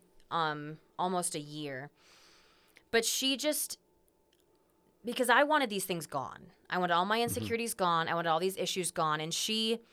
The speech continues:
Speaker 1: the things that, there's a few things she really said to me. She said, "Erica, these things aren't going to be gone because they're actually what make you you.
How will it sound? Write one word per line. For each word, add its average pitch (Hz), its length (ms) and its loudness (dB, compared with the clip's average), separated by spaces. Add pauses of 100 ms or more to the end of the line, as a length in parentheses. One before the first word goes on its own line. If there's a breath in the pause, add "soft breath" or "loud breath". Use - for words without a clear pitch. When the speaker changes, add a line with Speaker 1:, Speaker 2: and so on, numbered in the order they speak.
(640 soft breath)
Speaker 1:
the 208 100 0
things 269 300 6
that, 269 160 4
there's 202 160 2
a 196 60 -2
few 262 180 -4
things 233 240 0
she 190 160 -2
really 165 220 0
said 151 240 -4
to - 80 -12
me. 131 80 -8
She - 180 -8
said, 165 320 0 (720 soft breath)
"Erica, 214 240 2
these 196 180 -2
things 208 300 -2
aren't 185 240 2
going 226 220 -2
to - 80 -8
be 262 100 -6
gone 165 500 -2
because 180 220 -6
they're 175 160 0
actually 165 360 -2
what 180 140 0
make 160 280 -6
you 156 100 -8
you. 151 640 -8